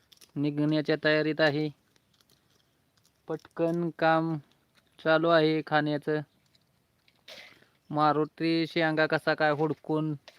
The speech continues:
सगळ्या शेंगा बघा त्यानं खाऊन टाकलेल्या आहेत.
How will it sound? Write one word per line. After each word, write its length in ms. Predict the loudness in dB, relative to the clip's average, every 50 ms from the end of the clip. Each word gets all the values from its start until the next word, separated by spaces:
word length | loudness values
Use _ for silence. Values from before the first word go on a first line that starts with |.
| _ _ _ _ _ _ _ _ _ _ -20 -20 -20 -20 _ _ _ _ _ _ _ _ -20 -10 -4 -2
सगळ्या 300 | 0 0 0 0 0 -2 -2
शेंगा 320 | -4 -4 -2 0 0 2
बघा 220 | 2 2 2 0 0 0
त्यानं 180 | -2 -4 -4 -6 -2
खाऊन 240 | 2 2 2 4
टाकलेल्या 420 | 6 6 4 6 4 4 4 6 4
आहेत. 260 | 4 2 -2 -8